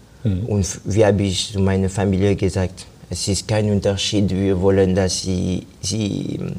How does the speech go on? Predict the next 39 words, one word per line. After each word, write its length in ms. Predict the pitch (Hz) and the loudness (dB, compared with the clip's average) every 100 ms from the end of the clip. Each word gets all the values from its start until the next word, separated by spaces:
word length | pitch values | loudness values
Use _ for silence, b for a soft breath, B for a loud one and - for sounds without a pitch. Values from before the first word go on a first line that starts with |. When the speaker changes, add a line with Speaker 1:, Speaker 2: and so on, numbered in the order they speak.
| - B B B | -12 B B B
Speaker 2:
sie 180 | 98 90 | 0 2
wachsen 540 | 101 - - 107 107 - - | 2 0 0 2 0 -6 -4
mit, 280 | 101 98 101 | 0 0 2
äh, 120 | 98 | 2
dieser, 480 | 98 95 98 95 92 | 2 0 2 2 2
mit 260 | 98 87 | 0 -2
dieser 320 | 98 95 95 | -2 0 0
Religion, 460 | 92 95 95 104 104 | 2 0 2 2 2
mit 160 | 98 90 | 0 0
diesem 240 | 95 95 | 0 0
Glauben. 300 | 104 110 120 - B B B B B B | 4 4 2 -6 B B B B B B
Ob 160 | 87 90 | -2 2
du 120 | 101 | 4
bist 240 | 101 - | 2 0
katholisch, 640 | 98 95 98 95 104 95 101 | 0 0 2 4 2 0 2
Muslim 580 | 101 - 107 101 104 | 2 2 2 4 4
oder 300 | 98 98 98 | 4 4 4
du, 360 | 90 95 92 90 - | 4 2 0 -2 -2
ich 180 | 98 82 | -4 0
weiß 240 | 95 98 95 | 0 0 0
es 180 | 95 107 | 0 0
nicht, 240 | 110 113 - - - | 0 -2 -10 -20 -12
das 260 | - 95 - | -2 -2 0
ist 160 | 92 - | -4 0
mir, 380 | 104 98 85 85 - - | 2 2 0 -4 -10 -4
das 200 | 101 98 | 0 0
ist 180 | 98 - | -2 -2
mir 220 | 98 95 | 0 0
egal. 320 | 95 90 104 104 | 0 2 2 2
Ich 200 | 92 - | 0 0
möchte 320 | 95 95 95 | -2 0 0
nur, 240 | 101 107 98 | 2 4 2
dass 220 | 98 92 | 0 0
du 100 | 95 | 0
bist 200 | 90 90 | 0 -2
eine, 380 | 95 90 92 85 | -2 0 0 0
eine 240 | 95 90 90 | 0 0 0
gute 240 | 85 82 | -2 -4
Mensch. 280 | 85 85 - | -6 -8 -12